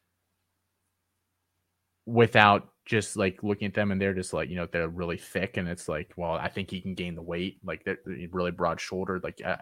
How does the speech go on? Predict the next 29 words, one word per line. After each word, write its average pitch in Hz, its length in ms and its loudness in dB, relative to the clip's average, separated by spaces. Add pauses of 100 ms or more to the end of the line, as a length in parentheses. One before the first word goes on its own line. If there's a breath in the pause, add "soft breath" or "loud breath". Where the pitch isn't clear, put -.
I 92 60 -2
don't 104 160 -4
think 92 120 -12
you 87 80 -12
see - 200 -6
that 85 160 -2
a 82 40 -6
lot. - 280 -8
So 87 360 -2 (920 soft breath)
I, 110 140 4
I, - 380 0
I 120 40 0
think 135 180 0
you 131 60 4
just 120 120 -2
have - 120 -14
to, - 80 -2
I, 110 80 6 (120)
I - 20 4
would 110 160 0
caution 101 440 6
people. 76 320 -8
I 110 100 4
probably 147 240 4
wouldn't 131 140 2
even 107 140 -2
spend 104 240 -2
a 92 40 -4
first - 420 -4